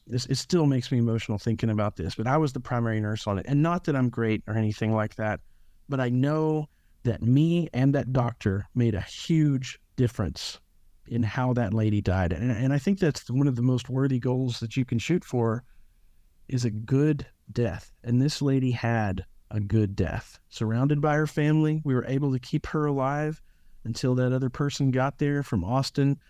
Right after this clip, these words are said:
and she, she passed with everybody at the bedside. There was no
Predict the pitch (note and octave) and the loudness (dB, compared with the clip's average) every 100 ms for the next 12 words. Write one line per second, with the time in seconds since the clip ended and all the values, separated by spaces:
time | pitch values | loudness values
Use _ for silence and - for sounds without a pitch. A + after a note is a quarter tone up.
0 | - _ _ A2 - A#2+ A2+ A2 _ _ | -20 _ _ -8 -2 -2 -2 -4 _ _
1 | _ - A#2 - C#3+ C3 C3+ - G#2+ C3+ | _ -4 -4 -2 0 0 -2 -6 -6 -4
2 | C#3 C#3+ C#3 C3 B2+ B2 A#2 G#2 G#2 - | 0 0 2 2 0 0 -2 -2 -2 -6
3 | - - - _ _ - A#2 A#2 A2+ B2 | -12 -14 -20 _ _ -8 -4 -4 0 2
4 | B2 A#2+ A#2 | 2 2 -2